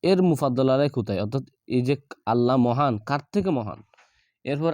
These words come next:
আকবরের পরে কিন্তু বাক্য আরও ছিল যেটা মুফাদ্দল আলাই, এটা কোথায়? বলা হচ্ছে এটা হজফ করা হয়েছে। বাক্যটা ছিল মূলত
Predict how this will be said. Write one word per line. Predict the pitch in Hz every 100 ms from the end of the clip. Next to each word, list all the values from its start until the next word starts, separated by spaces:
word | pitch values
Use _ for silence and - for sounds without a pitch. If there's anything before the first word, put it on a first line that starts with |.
| -
আকবরের | 135 139 156 175 170
পরে | 160 170 170
কিন্তু | 151 120
বাক্য | 123 -
আরও | 123 131
ছিল | 123 135 107 - _ _ _ -
যেটা | 110 120
মুফাদ্দল | 139 127 117 107 110
আলাই, | 110 127
এটা | 180
কোথায়? | 160 107 92 - _ _ _ 135
বলা | 156
হচ্ছে | 151 180
এটা | 143 165 247 - _ _ _ _ - - _ _ -
হজফ | 135 170 175 180
করা | 180 135
হয়েছে। | 110 98 - - - _ _ _ _ _ -
বাক্যটা | 127 143 151 165
ছিল | 156 175 175
মূলত | 160 139